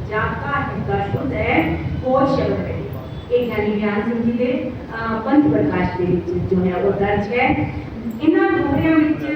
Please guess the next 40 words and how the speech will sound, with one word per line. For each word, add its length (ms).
ਚਾਰ 440
ਸਿਧਾਂਤ 460
ਮੂਲਕ 580
ਗੱਲਾਂ 200
ਹਨ। 240
ਪਹਿਲੀ 220
ਇਹ 460
ਕਿ 340
ਖਾਲਸਾ 560
ਪੰਥ 360
ਅਕਾਲ 480
ਪੁਰਖ 280
ਦੀ 200
ਆਗਿਆ 420
ਨਾਲ 140
ਸਾਜਿਆ 400
ਗਿਆ 100
ਹੈ। 440
ਇਸ 80
ਗੱਲ 280
ਦੀ 60
ਪੁਸ਼ਟੀ 640
ਆਪ 360
ਗੁਰੂ 180
ਗੋਬਿੰਦ 380
ਸਿੰਘ 120
ਜੀ 120
ਨੇ 180
ਆਪਣੀ, 580
ਅਹ, 600
ਜੋ 100
ਸਵੈ 340
ਜੀਵਨੀ 380
ਲਿਖੀ 360
ਹੈ, 200
ਆਪਣੀ 260
ਜੀਵਨੀ 440
ਲਿਖੀ 380
ਹੈ 60
ਜੋ, 360